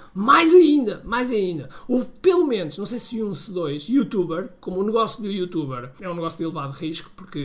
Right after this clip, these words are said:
eles fiam-se no YouTube, portanto, se eles um dia perderem o canal do YouTube, o negócio é adeus, ok? Porquê? Porque não tem um conceito chamado lista. E eles, para ganhar dinheiro, ganham por uma coisa chamada C P M,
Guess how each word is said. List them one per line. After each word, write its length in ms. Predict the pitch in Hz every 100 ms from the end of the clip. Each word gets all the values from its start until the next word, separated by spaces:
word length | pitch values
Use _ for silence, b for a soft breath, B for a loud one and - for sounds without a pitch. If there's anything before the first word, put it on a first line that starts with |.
| 117
eles 200 | 151 147
fiam-se 600 | - 190 156 135 - - -
no 320 | 139 131 127
YouTube, 400 | 220 277 392 - -
portanto, 240 | - 131
se 100 | -
eles 160 | 147 170
um 140 | 180
dia 160 | 214 156
perderem 300 | 170 160 160
o 60 |
canal 240 | 160 165 165
do 60 |
YouTube, 380 | 170 165 190 240 - - - -
o 60 | 208
negócio 380 | 156 160 160 196
é 140 | 190
adeus, 360 | 208 147 131 - -
ok? 220 | - 123 139 B B B _ -
Porquê? 280 | 165 185
Porque 140 | 185 190
não 80 | 165
tem 140 | 180
um 120 | 180
conceito 420 | 160 170 - 175
chamado 300 | 196 170 170
lista. 380 | 170 190 - 127 - - -
E 200 | 202 196
eles, 160 | 240
para 160 | 240 247
ganhar 320 | 214 202 170
dinheiro, 420 | 175 170 175 202
ganham 300 | 208 196 202
por 80 | 196
uma 100 | 196
coisa 160 | 196 190
chamada 300 | 202 196 185
C 160 | 196
P 120 | 196 190
M, 240 | 151 127